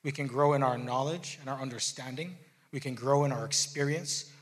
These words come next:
We must lead with our growth. And if you want to lead a group of people that grows, whether that's your family,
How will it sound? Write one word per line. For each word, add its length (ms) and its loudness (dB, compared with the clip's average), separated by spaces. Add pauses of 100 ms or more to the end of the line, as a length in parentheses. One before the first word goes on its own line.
(120)
We 600 0
must 480 2
lead 420 2
with 240 -4
our 120 -6
growth. 540 -8 (260)
And 80 -2
if 100 -2
you 80 -2
want 280 6
to 80 -8
lead 360 0
a 60 -6
group 260 -8
of 160 -4
people 300 -4
that 260 -4
grows, 560 -2 (300)
whether 240 0
that's 260 -2
your 100 -10
family, 600 -4